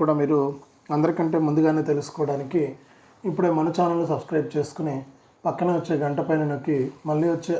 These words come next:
all అనే గంట పైన నొక్కి ప్రతి అప్‌డేట్ను, ప్రతి సమాచారాన్ని అందరికంటే ముందుగానే మీరు మీ ఫోన్ ద్వారా ఉచితంగా అయితే తెలుసుకోవచ్చు. తప్పకుండా వీడియోను లైక్ చేసి, షేర్ చేసి, సబ్స్క్రైబ్ చేసుకుని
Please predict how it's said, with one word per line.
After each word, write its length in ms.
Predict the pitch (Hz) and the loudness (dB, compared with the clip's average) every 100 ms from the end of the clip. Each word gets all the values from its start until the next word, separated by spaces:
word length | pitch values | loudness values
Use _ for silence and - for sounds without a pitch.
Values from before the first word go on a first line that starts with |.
| - 151 | -2 0
all 140 | 160 | 2
అనే 120 | 165 151 | 2 0
గంట 160 | 135 131 160 | -4 -4 -4
పైన 140 | 147 143 | -2 -4
నొక్కి 280 | 131 160 135 131 - - - - _ _ 165 | -4 -4 -4 -6 -16 -20 -20 -20 _ _ 2
ప్రతి 220 | 151 170 | 6 6
అప్‌డేట్ను, 380 | 165 160 156 165 147 | 6 4 2 0 0
ప్రతి 180 | 147 - | 0 0
సమాచారాన్ని 600 | 151 143 143 139 143 147 127 123 - _ - - - - - - - - - - 165 | 0 0 0 0 0 0 -2 -8 -20 _ -20 -20 -20 -20 -20 -20 -20 -20 -18 2 6
అందరికంటే 400 | 165 170 160 156 151 | 6 6 4 4 4
ముందుగానే 340 | 151 156 151 | 4 4 4
మీరు 140 | 143 139 | 2 2
మీ 60 | 143 139 | 0 0
ఫోన్ 140 | 143 139 | 2 4
ద్వారా 200 | 139 143 131 - - - - - 156 | 6 6 4 -4 -12 -12 -12 -4 -2
ఉచితంగా 360 | 135 - 160 147 | -2 2 4 4
అయితే 160 | 135 135 | 2 0
తెలుసుకోవచ్చు. 580 | 139 131 - 135 120 - 269 - - - _ | 0 0 -2 -2 -2 -4 -6 -8 -20 -20 _
తప్పకుండా 420 | 156 143 151 165 156 | -2 2 2 4 6
వీడియోను 280 | 147 156 151 143 | 6 4 4 4
లైక్ 180 | 143 - | 2 0
చేసి, 240 | 170 - 151 - | -2 -2 -4 0
షేర్ 200 | 151 135 151 | 0 2 0
చేసి, 260 | 135 - 131 | -2 0 -2
సబ్స్క్రైబ్ 380 | 135 120 160 139 151 | -4 -2 2 2 4
చేసుకుని 400 | 135 - 147 | 0 0 -2